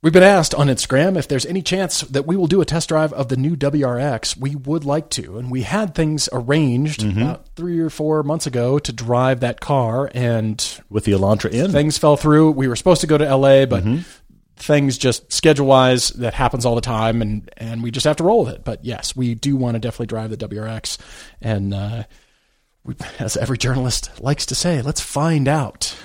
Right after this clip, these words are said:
Speaker 2: We're gonna find
Speaker 1: Here's
Speaker 2: out.
Speaker 1: a fabricated headline, and then we're gonna go find out about that headline.
Speaker 2: Stay with us while we find out. Grady's writing in. Hey, Grady, he's saying, uh, "Do you buy your, your once, your, uh, I have to buy my cul-de-sac car and grow into it, or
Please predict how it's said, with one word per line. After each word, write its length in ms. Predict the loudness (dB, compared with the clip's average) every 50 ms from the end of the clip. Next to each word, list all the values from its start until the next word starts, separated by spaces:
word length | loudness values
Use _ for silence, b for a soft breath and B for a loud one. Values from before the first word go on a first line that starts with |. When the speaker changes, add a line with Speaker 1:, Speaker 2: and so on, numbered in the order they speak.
| B 0
Speaker 2:
We're 140 | 2 4 4
gonna 160 | 4 4 2
find 400 | 0 -2 0 2 4 4 4 4
Speaker 1:
Here's 160 | 6 6 6
Speaker 2:
out. 60 | 4 2
Speaker 1:
a 20 |
fabricated 560 | 2 2 2 2 4 2 2 2 2 2 2
headline, 400 | 0 0 0 2 2 2 4 2
and 80 | 2 2
then 120 | 2 2
we're 100 | 2 0
gonna 140 | 0 0 -2
go 80 | -2 -2
find 440 | -4 -4 0 2 2 4 4 4 4
out 200 | 6 6 4 4
about 160 | 2 0 0
that 140 | 0 2 2
headline. 400 | 2 2 0 0 -2 -2 -4 -6
Speaker 2:
Stay 220 | -2 4 6 6 8
with 140 | 8 8
us 220 | 8 8 8 6 4
while 160 | 4 4 4
we 120 | 4 2
find 340 | 2 2 0 2 2 4 4
out. 280 | 4 4 4 2 -2 B B B B B B
Grady's 360 | 2 4 4 4 2 0 2
writing 320 | 2 2 2 4 2 2
in. 160 | 2 2 2
Hey, 100 | 2 0
Grady, 280 | 0 0 0 0 0 2
he's 160 | 0 0 -2 -2
saying, 400 | -2 -2 0 0 0 0 -2 -2
uh, 180 | -2 -2 -4 -6 -10 -14 -16 -6
"Do 100 | -4 -4
you 200 | -2 -2 -2 -4
buy 480 | -2 0 0 0 2 0 0 -2 -2 -4
your, 480 | -4 -4 -2 -2 -2 -2 -4 -4 -6 -8 -14 -20 _ _ _ _ _ _
your 240 | -6 -4 -4 -4
once, 580 | -4 -4 -2 -2 -2 -2 -2 -4 -6 -8 -8 -8 -8
your, 340 | -8 -6 -6 -6 -8 -10 -12 _
uh, 220 | -16 -14 -14 -14 -12
I 260 | -8 -6 -6 -6 -6 -8
have 260 | -8 -6 -6 -6 -4
to 80 | -6 -6
buy 180 | -6 -4 -4
my 160 | -4 -4 -4 -6
cul-de-sac 560 | -6 -6 -6 -6 -6 -6 -8 -8 -10 -10 -12
car 280 | -14 -12 -10 -10 -8 -8
and 140 | -8 -8 -6
grow 180 | -6 -4 -4
into 240 | -4 -4 -4 -4 -4
it, 140 | -6 -6 -8
or 580 | -4 -2 -2 0 0 0 0 0 0 -2 -4